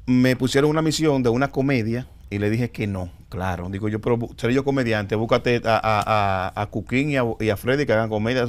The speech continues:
Yo soy comediante". Y me dijeron, "Tú vas a hacer una comedia. Y es el jueves de pachanga",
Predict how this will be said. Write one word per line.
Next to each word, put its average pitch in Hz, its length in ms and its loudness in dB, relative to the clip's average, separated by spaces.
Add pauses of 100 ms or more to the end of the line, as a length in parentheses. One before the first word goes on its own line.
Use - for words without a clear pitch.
Yo 131 100 -2
soy 156 120 0
comediante". 98 520 -2 (1160)
Y 104 60 -8
me 110 100 -4
dijeron, 117 360 -4 (220)
"Tú 143 140 2
vas - 160 -2
a - 20 -2
hacer 113 80 0
una 104 140 -6
comedia. 92 480 -8 (880)
Y 110 240 0
es 123 180 2
el 131 140 0
jueves 160 400 2
de 156 100 2
pachanga", 90 600 -4